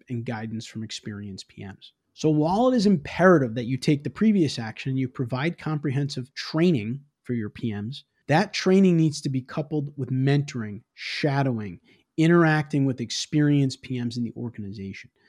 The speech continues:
'Cause there are things that you cannot learn in a course or a training that you can only learn by shadowing and by doing. And by providing avenues for mentoring, you are going to truly help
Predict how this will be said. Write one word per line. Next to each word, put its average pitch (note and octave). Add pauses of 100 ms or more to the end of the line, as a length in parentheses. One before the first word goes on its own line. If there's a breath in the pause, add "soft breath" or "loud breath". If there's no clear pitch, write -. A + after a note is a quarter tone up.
(300 soft breath)
'Cause C#3
there F3+
are F#3+
things F#3
that D#3
you C#3+
cannot D#3+
learn C3+
in B2+
a A#2+
course B2
or A2+
a A2
training G#2+ (380 soft breath)
that A2
you C3+
can C#3+
only D#3+
learn C#3
by A#2+
shadowing C3
and A2+
by A2
doing. A2+
And B2
by B2
providing D3
avenues C#3+
for -
mentoring, A2+
you D3+
are C#3
going C3
to A#2
truly C3+
help -